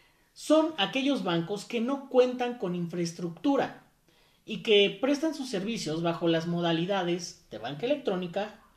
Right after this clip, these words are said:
o en internet, como Albo, Bancaol,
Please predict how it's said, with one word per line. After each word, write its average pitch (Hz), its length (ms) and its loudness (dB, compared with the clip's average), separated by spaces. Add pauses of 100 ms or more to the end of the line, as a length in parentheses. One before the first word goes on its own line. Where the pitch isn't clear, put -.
(140)
o 139 140 0
en 185 120 0
internet, 233 640 -2 (120)
como 123 340 -6
Albo, 151 680 -2
Bancaol, 151 880 0